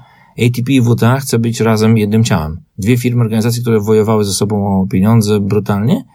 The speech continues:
nagle mają być jednym organizmem, czyli to miał być to, co,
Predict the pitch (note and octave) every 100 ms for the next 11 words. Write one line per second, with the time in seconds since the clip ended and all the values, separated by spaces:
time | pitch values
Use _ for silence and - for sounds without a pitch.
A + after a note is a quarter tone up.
0 | _ _ B2+ B2+ B2 B2 A#2+ A2+ A2+ B2
1 | A#2 A#2 G#2+ A2 F2+ E2 F2 F#2+ G2+ -
2 | _ _ _ _ F#3+ - _ A#3 B2 D3+
3 | C#3 B2 B2+ B2+